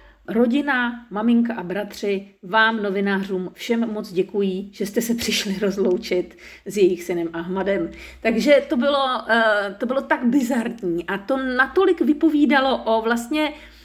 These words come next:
eh, o těch dvou světech, které se vůbec nepotkávají a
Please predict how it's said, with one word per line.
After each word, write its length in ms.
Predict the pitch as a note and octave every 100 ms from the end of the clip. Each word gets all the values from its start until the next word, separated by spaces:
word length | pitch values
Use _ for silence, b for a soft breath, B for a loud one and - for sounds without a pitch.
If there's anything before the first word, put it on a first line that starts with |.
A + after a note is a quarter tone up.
| B B
eh, 120 | G3
o 120 | F#3+ A#3
těch 180 | D#4
dvou 220 | B3 D#4+ D#4+
světech, 640 | - D#4+ D#4+ A4 E4 -
které 420 | - D#4 C#4 C4+
se 200 | B3 D#4
vůbec 460 | B3 C#4 C#4 D4+ -
nepotkávají 1300 | C#4+ C4+ C4+ D4+ A4 - E4 D#4 C#4 B3+ A3 G#3+ -
a 260 | G#3 G#3